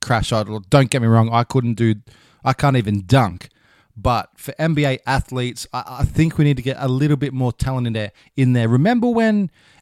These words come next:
Aaron Gordon was in there? Remember when Dwight Howard was in there? You know what I mean? Let's bring back the actual dunkers of the competition.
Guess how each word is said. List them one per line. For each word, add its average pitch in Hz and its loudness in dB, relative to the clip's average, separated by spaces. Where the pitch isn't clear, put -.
Aaron 165 2
Gordon 147 4
was 151 -2
in 160 -2
there? 156 -4
Remember 165 -2
when 165 0
Dwight 113 -2
Howard 127 -2
was 143 0
in 147 2
there? 147 2
You 180 -4
know 220 2
what 214 2
I - 2
mean? 175 2
Let's 151 -2
bring 170 2
back 117 -2
the 120 -8
actual 120 -4
dunkers 135 2
of 127 0
the 110 -6
competition. 113 -2